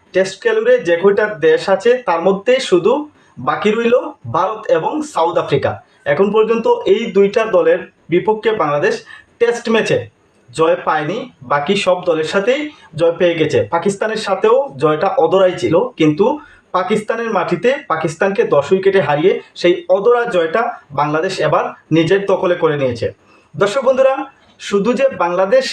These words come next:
রেকর্ড করছে তা নয়, আমাদের বাংলাদেশের ক্রিকেটের পোস্টার বয় সাকিব আল হাসান তিনিও কিন্তু তার ব্যক্তিগত রেকর্ড ছাড়িয়ে গেছেন।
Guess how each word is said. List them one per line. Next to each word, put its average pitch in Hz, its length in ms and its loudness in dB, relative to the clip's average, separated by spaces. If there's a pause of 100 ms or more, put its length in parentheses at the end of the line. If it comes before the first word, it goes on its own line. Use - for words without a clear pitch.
(100)
রেকর্ড 214 280 0
করছে 202 240 0 (140)
তা 165 100 0 (100)
নয়, 107 160 -8 (280)
আমাদের 180 260 0 (120)
বাংলাদেশের 196 560 2 (120)
ক্রিকেটের 214 460 0 (100)
পোস্টার 196 420 0
বয় 175 180 2
সাকিব 151 240 -2
আল 180 120 2
হাসান 226 220 -2 (480)
তিনিও 269 280 4 (100)
কিন্তু 233 240 2 (180)
তার 185 240 -2
ব্যক্তিগত 202 480 0 (520)
রেকর্ড 254 260 0 (100)
ছাড়িয়ে 147 320 -8
গেছেন। 139 240 -2